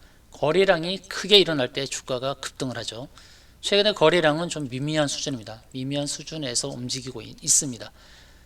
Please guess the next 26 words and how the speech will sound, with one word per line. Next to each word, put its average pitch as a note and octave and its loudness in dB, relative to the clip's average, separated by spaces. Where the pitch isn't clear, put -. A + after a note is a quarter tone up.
그래서 C#3 -2
어느 D3 0
한 G3 0
날 G3+ 6
거래량이 E3+ 0
천만 G#3+ 2
주 F#3 -4
이상 C#3 -4
터지는 F3+ -4
그런 D#3+ 0
날이 D3+ -2
주어질 C3+ -2
것이라 A#2 -4
봅니다. B2+ -10
수급 A3+ 0
상황에서는, F#3 8
네, A2+ -12
최근 D3+ -4
한 D3+ -6
달에, D3+ -2
한 D3+ -8
달 D3 -2
동안 C3 -10
외국인은 C#3 -4
계속 G#2+ -8
매수하는 C3 -4